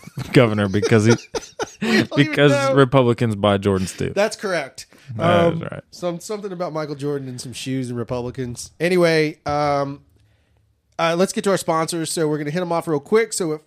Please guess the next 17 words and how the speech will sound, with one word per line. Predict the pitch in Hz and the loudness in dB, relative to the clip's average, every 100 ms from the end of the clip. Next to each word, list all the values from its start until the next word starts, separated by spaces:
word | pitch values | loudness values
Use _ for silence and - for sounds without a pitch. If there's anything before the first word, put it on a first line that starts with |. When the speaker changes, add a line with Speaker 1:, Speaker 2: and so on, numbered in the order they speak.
| _ | _
Speaker 2:
course, | - 262 262 - - | -4 -2 -2 -6 -14
we're | 196 | -12
gonna | 180 165 | -10 -8
start | 190 175 | -6 -6
with | 151 | -4
Lucky | 147 160 160 | -4 -4 -6
Shot | 156 135 - | -8 -8 -6
Coffee. | 165 170 175 170 - _ _ _ - | -6 -6 -6 -10 -10 _ _ _ -16
Again, | 143 135 196 208 208 196 _ _ _ | -10 -4 -2 -2 -6 -12 _ _ _
I | - | -14
feel | - 220 | -8 -4
like | 226 214 214 | -2 -4 -4
we're | 170 | -8
a | 139 | -8
broken | 110 165 175 180 143 | -6 -4 -4 -6 -8
record | 143 147 156 139 | -6 -6 -6 -10
of | 120 | -10